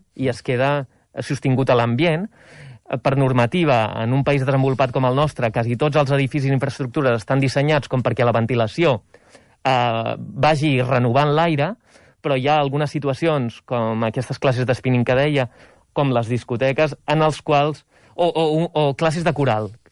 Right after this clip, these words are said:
el, o que, que estaria molt bé que et compris un medidor de C O dos que costa vint euros per l'Amazon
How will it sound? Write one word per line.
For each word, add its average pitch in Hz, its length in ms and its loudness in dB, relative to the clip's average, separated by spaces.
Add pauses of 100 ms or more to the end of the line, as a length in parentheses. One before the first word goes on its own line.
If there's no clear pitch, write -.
el, 123 640 -2
o 143 140 2 (100)
que, 147 120 2 (280)
que 143 120 -2
estaria 143 280 0
molt 156 220 0
bé 160 100 0
que - 80 -2
et 147 80 -2
compris 147 320 0
un 151 160 0
medidor 139 400 0
de 135 140 2 (100)
C 143 160 -4
O 131 80 -2
dos 143 220 -4 (340)
que 131 160 -4
costa 139 320 0
vint 139 240 0
euros 135 240 0
per 131 160 -2
l'Amazon 143 540 -2